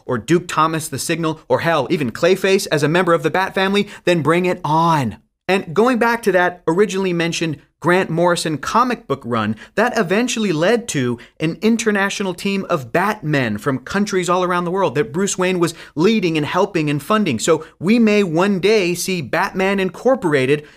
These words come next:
in the D C U. Incredibly exciting. The other really exciting aspect of this announcement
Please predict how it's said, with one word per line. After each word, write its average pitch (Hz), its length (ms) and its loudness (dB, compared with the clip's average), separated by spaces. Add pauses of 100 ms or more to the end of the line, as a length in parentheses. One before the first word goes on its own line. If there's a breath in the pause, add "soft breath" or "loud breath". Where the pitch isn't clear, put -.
(140 loud breath)
in 226 220 4
the 220 100 4
D 220 240 2
C 226 180 2
U. 208 420 0 (360)
Incredibly 226 640 0
exciting. 104 500 -6 (520)
The 160 140 -6
other 247 240 0
really 247 300 0
exciting 226 440 0
aspect 214 420 -2
of 180 80 -4
this 208 160 0
announcement 220 500 -6